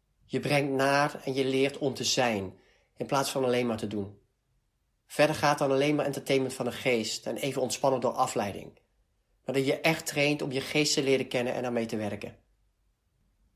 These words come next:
Zoals ik al aangaf in de eerste aflevering van deze podcast, is naar mijn mening lang niet alles wat als meditatie aangeboden wordt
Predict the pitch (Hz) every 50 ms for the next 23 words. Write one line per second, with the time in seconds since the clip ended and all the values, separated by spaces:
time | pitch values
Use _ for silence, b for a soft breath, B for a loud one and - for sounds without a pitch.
0 | _ _ - - 180 170 190 175 160 156 - 151 147 151 - 156 147 143 139 135
1 | 135 - 143 143 - - - - 127 127 - 135 123 123 127 123 117 123 117 120
2 | 113 113 - - - - 113 110 110 - 113 104 107 - - - B B B B
3 | B B - 123 151 143 139 143 143 151 147 151 143 139 135 127 131 131 139 147
4 | 147 147 135 - - 135 135 131 - 135 127 117 - - 123 120 120 113 127 120
5 | 127 - - - 123 131 139 131 139 131 127 127 131 123 117 113 120 120 117 -